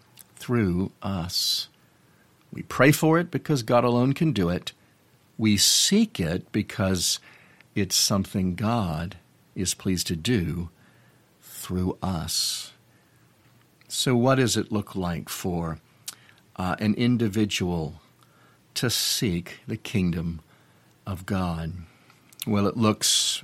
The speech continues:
most fundamentally, most vitally, it looks like him bowing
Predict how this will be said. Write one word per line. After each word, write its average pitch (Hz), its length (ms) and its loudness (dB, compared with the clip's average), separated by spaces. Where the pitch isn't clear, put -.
most 107 760 6
fundamentally, 85 1160 0
most 110 600 2
vitally, 87 920 -2
it - 180 0
looks 107 360 0
like 87 280 -2
him 101 800 -2
bowing 104 840 -2